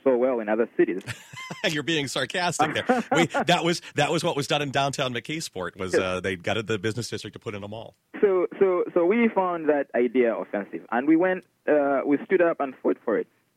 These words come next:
Speaker 1: And today in downtown, when you look at where Pittsburgh History and Landmarks Foundation is engaged, in Market Square, on Wood Street, and on different corridors where we, um,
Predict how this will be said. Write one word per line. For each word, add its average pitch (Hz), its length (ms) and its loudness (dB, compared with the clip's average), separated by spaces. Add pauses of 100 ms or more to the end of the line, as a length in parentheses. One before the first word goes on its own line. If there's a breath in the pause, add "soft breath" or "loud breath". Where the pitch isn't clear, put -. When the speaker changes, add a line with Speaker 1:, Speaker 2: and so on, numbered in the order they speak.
Speaker 1:
And 170 300 -2
today 185 380 2
in 151 160 -6
downtown, 151 640 -2 (300)
when 127 180 -2
you 196 200 4
look 185 220 4
at 147 200 0
where 151 180 4
Pittsburgh 147 380 -2
History 139 240 2
and 127 100 -2
Landmarks 127 320 -2
Foundation 113 420 -2
is 107 120 -6
engaged, 104 500 -8
in 156 180 -4
Market 147 360 0
Square, - 360 0 (460)
on 143 240 -2
Wood 170 220 4 (100)
Street, - 280 -6 (840)
and 135 240 -4
on 135 160 -4
different 160 360 -2
corridors 143 400 2
where 127 240 4
we, 127 300 0 (320 soft breath)
um, 117 440 -2